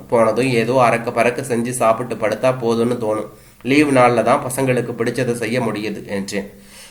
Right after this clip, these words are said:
"இல்ல சௌமி, என் பொண்ணு எப்பவுமே ஏங்கி போயிடக்கூடாது. அவ யாருக்கிட்டையும் எதுக்கும் போய் நிக்கக்கூடாது. அவ எதிர்பார்க்காம இருக்கும்போது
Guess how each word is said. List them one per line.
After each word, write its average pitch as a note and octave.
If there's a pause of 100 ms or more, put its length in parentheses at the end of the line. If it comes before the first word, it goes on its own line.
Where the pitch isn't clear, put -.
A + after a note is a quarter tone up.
"இல்ல B2
சௌமி, G#2+ (200)
என் B2+
பொண்ணு D#3
எப்பவுமே C3
ஏங்கி C#3+
போயிடக்கூடாது. G#2
அவ G#2
யாருக்கிட்டையும் A2+
எதுக்கும் B2+
போய் A#2+
நிக்கக்கூடாது. G#2+ (720)
அவ B2+
எதிர்பார்க்காம C#3+
இருக்கும்போது C3